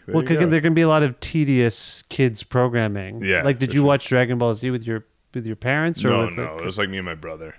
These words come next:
Speaker 2: Okay.
Speaker 1: I think actually my dad, my dad, my dad's almost sixty. He still watches anime.
Speaker 2: He
Speaker 1: He
Speaker 2: still
Speaker 1: loves
Speaker 2: watches
Speaker 1: it. Yeah, he
Speaker 2: anime.
Speaker 1: loves anime.
Speaker 2: I must
Speaker 1: My
Speaker 2: be
Speaker 1: dad
Speaker 2: missing
Speaker 1: loves
Speaker 2: out. I've seen, I've seen it. Like, I don't, I'm not, like, totally oblivious, but there's just certain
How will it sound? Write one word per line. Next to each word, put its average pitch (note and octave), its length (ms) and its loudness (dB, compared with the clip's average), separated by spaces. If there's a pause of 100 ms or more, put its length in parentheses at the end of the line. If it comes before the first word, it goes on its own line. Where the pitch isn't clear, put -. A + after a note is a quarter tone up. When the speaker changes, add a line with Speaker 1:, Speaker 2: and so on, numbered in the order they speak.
Speaker 2:
Okay. A#2+ 320 -2 (180)
Speaker 1:
I G#3 100 -6
think A#3+ 160 -10
actually G3 220 -6
my F3+ 120 -4
dad, G2 320 -6
my D#3 120 0
dad, - 560 -8 (400)
my F#2+ 100 -10
dad's A#2+ 480 -8 (140)
almost B2+ 300 -8
sixty. B2+ 400 -8
He G#2+ 80 -8
still A#2+ 220 -8
watches F2 360 -12
anime. E2+ 360 -16 (500)
Speaker 2:
He D#3 100 0
Speaker 1:
He - 40 2
Speaker 2:
still G#3+ 160 4
Speaker 1:
loves F3+ 160 4
Speaker 2:
watches B2+ 120 0
Speaker 1:
it. - 20 4
Yeah, A#2+ 80 4
he A#2 60 2
Speaker 2:
anime. A#2 140 0
Speaker 1:
loves A#2+ 140 0
anime. E2+ 180 -6
Speaker 2:
I G3+ 60 4
must A#3+ 180 2
Speaker 1:
My A3+ 60 2
Speaker 2:
be F#3 40 4
Speaker 1:
dad E3+ 60 2
Speaker 2:
missing B2 240 2
Speaker 1:
loves G#2+ 220 0
Speaker 2:
out. - 80 -20
I've G3+ 160 4
seen, B3 180 4
I've A3 240 2
seen D4 280 4
it. D3 120 4
Like, D#3 140 4
I E3+ 100 4
don't, G3 240 4
I'm F3 160 2
not, G3 200 4
like, C#3+ 160 2
totally D#3 340 4
oblivious, B2+ 380 2
but C#3+ 80 -4
there's F#3 100 2
just G#3+ 160 -2
certain F3 320 2